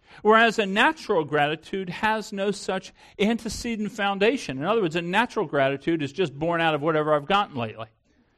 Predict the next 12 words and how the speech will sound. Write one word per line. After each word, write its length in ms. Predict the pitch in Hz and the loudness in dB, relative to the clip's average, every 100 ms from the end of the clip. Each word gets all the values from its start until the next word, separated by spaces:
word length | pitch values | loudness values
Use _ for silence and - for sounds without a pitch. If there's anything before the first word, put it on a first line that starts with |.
| _ - - | _ -20 2
The 140 | 175 | 2
gracious 520 | 156 190 254 320 - - | 4 6 6 4 -4 -12
stirrings 800 | - - 208 127 104 120 - - | -8 0 0 0 -6 -12 -18 -4
of 160 | 135 123 | -4 -4
grateful 520 | 135 180 196 - 208 | 0 0 0 -4 -2
affection 580 | 156 - 190 185 - 190 | -4 -6 -6 -6 -6 -10
to 120 | - | -8
God 480 | 165 170 151 101 85 _ _ _ _ _ | -4 -2 -2 -4 -8 _ _ _ _ _
for 140 | - | -10
kindness 540 | - 151 156 196 202 - | -6 -2 -2 -2 -8 -8
received 580 | 190 - 180 113 107 _ _ _ - | -12 -6 -6 -6 -12 _ _ _ -2
always 640 | 143 180 202 214 233 214 | 0 2 2 0 -2 -8